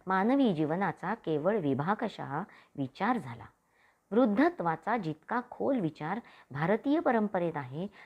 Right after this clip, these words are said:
तितका अन्यत्र कुठल्याही परंपरेत आहे का? जीवनात केवळ यौवन नाही, तर वार्धक्य आणि मृत्यू पण आहे. आपला तर मृत्यू आहेच, पण आपल्या सभोवतालच्या लोकांचाही आहे.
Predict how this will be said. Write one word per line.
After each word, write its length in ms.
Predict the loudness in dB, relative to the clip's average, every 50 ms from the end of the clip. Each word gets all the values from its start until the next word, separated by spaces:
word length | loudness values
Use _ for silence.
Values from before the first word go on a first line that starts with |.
| -14 _ -4
तितका 460 | -4 -4 -4 -6 -4 0 0 0 0 0 -2
अन्यत्र 560 | -2 -2 0 0 0 0 -2 -2 -4 -4 -4
कुठल्याही 680 | -4 -6 -8 -8 -8 -8 -8 -6 -4 -4 -2 -2 -2
परंपरेत 540 | -2 -2 -4 -4 -4 -4 -4 -4 -4 -4 -4
आहे 280 | -4 -4 -4 -2 -2 -2
का? 280 | -2 -4 -6 -6 -8 -12 -16 _ _ _ _ _ -20 -20 _ -4
जीवनात 420 | -2 0 2 2 2 0 0 -2 -4 -4 -4
केवळ 300 | -2 0 2 2 2 2
यौवन 400 | 2 0 0 0 0 0 0 0
नाही, 240 | 0 0 -2 -4 -6 -10 _ _ _ _ _ -4
तर 80 | -2 0
वार्धक्य 680 | 0 2 0 0 0 -2 -4 -6 -6 -8 -8 -8 -8 -6 -6
आणि 160 | -6 -6 -4
मृत्यू 420 | -4 -4 -4 -6 -6 _ -6 -6
पण 160 | -6 -6 -6 -10
आहे. 100 | -10 -12 -18 _ _ _ _ _ _ _ _ _ _ 0
आपला 360 | 0 0 2 4 6 6 6
तर 220 | 6 4 0 0 0
मृत्यू 400 | 0 -2 -2 -4 -4 -4 -4 -4 -4
आहेच, 380 | -4 -8 -6 -4 -4 -6 -6 -8 -14 -20 _ -20 -20 -20 _ _
पण 160 | 4 4 4 2 0 -4
आपल्या 400 | -4 -4 -4 -2 0 0 0 0
सभोवतालच्या 880 | 0 -2 -4 -4 -2 -2 0 0 0 0 0 -2 -2 -2 -2 -2 0
लोकांचाही 840 | 0 0 0 -2 -2 -4 -2 -2 -2 -2 -4 -4 -4 -2 0 -2 -2
आहे. 400 | -2 -4 -8 -10 -14 -18 _ _